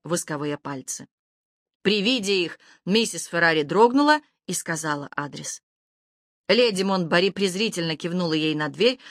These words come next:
но тут же передумала. «Нет, стойте! Вы расскажете о случившемся мисс Локвуд, и она откажется меня принимать. Я пойду туда сейчас же вместе с вами,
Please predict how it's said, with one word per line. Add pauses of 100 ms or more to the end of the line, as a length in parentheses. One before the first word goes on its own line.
(120)
но
тут
же
передумала. (180)
«Нет,
стойте! (840)
Вы
расскажете
о
случившемся (320)
мисс
Локвуд, (500)
и
она
откажется
меня
принимать. (600)
Я
пойду
туда
сейчас
же
вместе
с
вами,